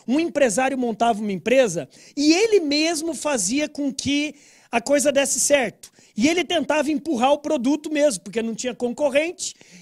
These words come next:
e a coisa funcionava dessa maneira. Não é à toa que o próprio termo administração advém do latim ad minister, ad mandar, minister obedecer. Só que hoje, minha gente, dá uma olhada nesse slide.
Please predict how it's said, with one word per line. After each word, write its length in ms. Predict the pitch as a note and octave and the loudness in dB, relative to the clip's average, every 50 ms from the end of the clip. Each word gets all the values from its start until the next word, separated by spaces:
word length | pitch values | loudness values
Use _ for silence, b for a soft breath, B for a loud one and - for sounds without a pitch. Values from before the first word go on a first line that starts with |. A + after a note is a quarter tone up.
| B B - | B B 0
e 80 | A4+ | 0
a 80 | B4+ B4 | 0 0
coisa 360 | - - F4+ F#4+ F#4+ E4+ G#4+ | -2 -4 -4 -4 -4 -4 -6
funcionava 640 | - - F#4+ F4+ - F#4+ F#4+ E4 D#4+ D#4+ D#4+ E4 | -6 -6 -8 -6 -6 -6 -6 -6 -6 -6 -6 -6
dessa 240 | E4+ E4 D4+ - D#4+ | -6 -6 -6 -6 -4
maneira. 500 | D#4+ D#4 D4+ C#4+ C#4 C#4 C4 G#3+ F3+ - b b b b b b | -4 -4 -4 -2 0 0 0 0 -2 -8 b b b b b b
Não 140 | - A#3 D4 | -6 0 2
é 40 | E4 | 2
à 60 | D#4+ | 2
toa 320 | D#4+ - C#4 C#4+ D#4 E4+ | 2 2 0 2 2 0
que 140 | D4 - C#4+ | 0 0 -4
o 40 | C4 | -4
próprio 440 | - - B3+ D4 D#4 D4+ D4+ E4+ B3+ | -2 0 0 0 0 -2 -4 -8 -8
termo 440 | - - B3 B3 B3 A#3+ A#3+ A#3+ A3 | -4 0 2 2 2 2 2 2 2
administração 1400 | A3 A#3 B3+ C#4 C4 G3 A3 C4 A#3+ A3+ A3+ A#3 A3 G3+ F#3+ F#3+ F3 - - C#4+ C#4+ B3+ - - A#3+ B3 D4 D#4 B B B B B | 2 0 -2 -4 -6 -6 -4 -4 -2 -2 -2 -4 -4 -4 -4 -6 -6 -6 -4 -4 -2 -2 -2 -2 -2 -2 -2 -6 B B B B B
advém 640 | - C4 D4+ C#4 C4+ F4 C#4+ G#3 A#3+ B3+ C4 C#4+ C#4+ | -2 -2 -2 0 -2 -4 -2 0 0 0 0 -2 -4
do 100 | C#4 D4 | -2 -2
latim 520 | C#4+ C#4 C4+ C4+ - - C4+ C#4 D4 - B B B _ | 0 0 -2 -2 -4 -4 -2 -2 -4 -6 B B B _
ad 500 | - C4 C#4 C#4+ D4 C#4 B3 E4 - - | 0 2 2 2 0 -4 -6 -8 -8 -6
minister, 680 | - A3 A#3+ A#3 A3 C#4 D#4+ C#4 - - - F#3 D3+ C#3 b b b b | -4 -2 -2 0 0 0 0 0 -2 -4 -6 -10 -10 -10 b b b b
ad 400 | - A3+ B3+ C#4 C#4+ C4+ A3+ E4 | -2 0 0 0 -2 -6 -6 -4
mandar, 540 | D4+ C4 C4+ C4+ B3+ G3+ G#3+ G3+ A3+ C#4+ E4 | 0 0 2 2 2 4 4 4 4 4 0
minister 640 | D#4 D4+ D4 C4 A#3+ A#3+ B3+ B3 - - A3+ G#3 F#3+ | 0 -2 -2 0 0 0 0 -2 -4 -4 -2 -2 -2
obedecer. 760 | F#3 E3+ D3+ F3 F3 D#3 D#3+ D3+ - - - - A#3+ D#3 - b b b b b b b b | -2 -4 -4 -8 -6 -6 -2 0 0 2 2 2 0 -2 -4 b b b b b b b b
Só 240 | - - - - F4+ | -4 -2 -2 -2 -2
que 220 | F4+ - G4+ G4 | -6 -6 0 2
hoje, 380 | F#4+ F4 E4 D#4+ C#4+ G3 D#3+ G#3 | 2 4 4 2 2 0 -2 -2
minha 180 | A3 A3 G3+ F3+ | -2 -2 -2 -2
gente, 500 | E3+ B3+ B3+ G#3 D#3+ - - - - _ | 0 0 -2 -2 -2 -6 -10 -12 -12 _
dá 200 | E3 C3+ C3+ D#3 E3 | -14 -6 -2 -2 0
uma 160 | G3+ A#3 C#4+ | -2 -2 -4
olhada 420 | D#4+ E4 D4 C4 C4+ C#4 C4+ B3+ C#4 | -4 -4 -2 -2 -4 -4 -4 -6 -6
nesse 240 | C#4 C4+ A3 - B3+ | -6 -4 -4 -4 -6
slide. 640 | A3+ G3 A3 G#3 G3 F3 D3+ C#3+ B2+ - - - | -6 -4 -2 -2 -2 -4 -6 -8 -12 -14 -16 -18